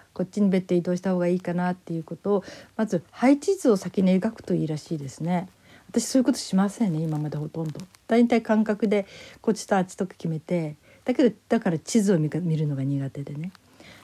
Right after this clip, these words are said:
そうなんだ。先に配置図を描いて、そして、えー、その配置図を描くということが、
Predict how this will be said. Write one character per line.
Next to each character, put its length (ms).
そ 160
う 40
な 80
ん 40
だ。 100
先 300
に 80
配 260
置 200
図 160
を 80
描 220
い 100
て、 320
そ 160
し 100
て、 320
え 640
ー、 260
そ 100
の 240
配 240
置 180
図 180
を 80
描 140
く 140
と 100
い 160
う 60
こ 120
と 140
が、 260